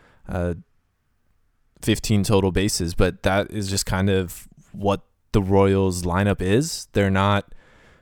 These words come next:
a typical slugging lineup, and they're not really, uh, your typical small ball lineup. They just, they swing, <laughs> and they swing, and when the ball gets put in play, they,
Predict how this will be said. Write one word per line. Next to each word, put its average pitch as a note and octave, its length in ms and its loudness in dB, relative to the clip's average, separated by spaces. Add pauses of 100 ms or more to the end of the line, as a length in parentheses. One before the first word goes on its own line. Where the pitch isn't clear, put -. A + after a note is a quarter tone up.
(200)
a G2+ 100 -4
typical G#2 440 0
slugging A2+ 400 2
lineup, A#2+ 380 2
and A2+ 80 0
they're G#2 120 4
not G2+ 200 2
really, G2+ 380 2
uh, F#2 260 0 (680)
your F#2 120 -4 (180)
typical A2+ 400 0
small A2 480 0
ball G#2 240 4
lineup. G2 300 0
They G2+ 160 2
just, A2 320 -2 (100)
they A#2 100 2
swing, G2+ 680 0
<laughs> - 40 -20
and G#2 400 4
they G2+ 140 4
swing, A2 440 0
and G2 160 0
when G2+ 120 2
the G2 100 0
ball G2 320 2
gets G#2 300 -4
put - 260 2
in G2+ 140 2
play, G2 360 0
they, F#2 460 0